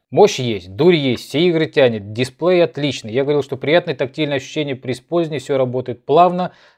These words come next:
Датчик приближения в норме, фото и видео в порядке. Как по мне, это добротный хороший смартфон, которого хватит на много лет.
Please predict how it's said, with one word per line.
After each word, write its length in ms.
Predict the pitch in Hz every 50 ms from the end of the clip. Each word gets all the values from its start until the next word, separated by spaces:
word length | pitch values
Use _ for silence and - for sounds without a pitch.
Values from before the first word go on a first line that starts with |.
| _ -
Датчик 440 | 120 120 113 160 165 160 - - 120
приближения 560 | 131 131 120 120 127 123 120 131 127 123 117
в 40 | 113
норме, 360 | 139 170 190 202 196 185 147
фото 340 | - - 147 160 170 170 156
и 80 | 127
видео 380 | 113 107 120 123 120 123 127 123 123 _ _ _ _ _
в 140 | _ _
порядке. 460 | - 143 135 123 113 101 - _ - -
Как 200 | - 156 147 -
по 120 | - 180
мне, 220 | 185 208 247 262 208
это 160 | 156 - 147
добротный 480 | 123 143 160 151 170 160 131 135 127 -
хороший 400 | - 123 120 120 117 - - -
смартфон, 440 | - 131 127 123 - - 240 247
которого 360 | - - 123 - 135 127 120 -
хватит 340 | - 135 170 180 - 135
на 100 | - 117
много 340 | 113 117 117 127 131 117 120
лет. 300 | 117 110 104 92 - _